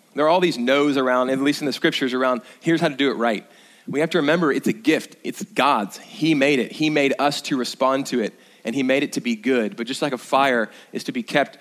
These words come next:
within parameters so that it cooks food and warms the house, 'cause if it gets out of those parameters, it can literally burn the house down. Sex is that way.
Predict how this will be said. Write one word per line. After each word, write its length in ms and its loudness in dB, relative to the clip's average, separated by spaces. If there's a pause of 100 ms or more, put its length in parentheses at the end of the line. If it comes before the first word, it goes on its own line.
(140)
within 280 -2
parameters 480 0
so 100 -4
that 80 0
it 160 -6
cooks 240 -4
food 320 -2
and 180 -4
warms 300 -2
the 80 0
house, 360 0 (200)
'cause 140 0
if 80 -2
it 80 -6
gets 160 0
out 160 4
of 40 2
those 140 0
parameters, 340 0
it 40 -4
can 140 -4
literally 240 0
burn 220 -4
the 80 -4
house 220 0
down. 300 -8 (880)
Sex 200 0
is 80 8
that 180 0
way. 320 2